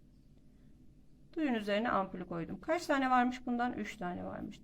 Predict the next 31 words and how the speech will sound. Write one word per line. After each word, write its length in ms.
Tek 480
tek 200
uğraş. 320
Tabii 300
bu 80
da 100
sembolik 480
bir 80
çizim. 280
Gerçeğini 460
bile 160
çizemiyorum 580
şu 160
anda. 320
Ee, 680
yani 340
bu 140
iş 220
aslında 480
uzun. 280
Yani 240
sembollerin 600
ne 100
kadar 220
gerekli 380
olduğunu 380
buradan 360
da 100
anlayabilirsiniz 1040
sevgili 400
gençler. 500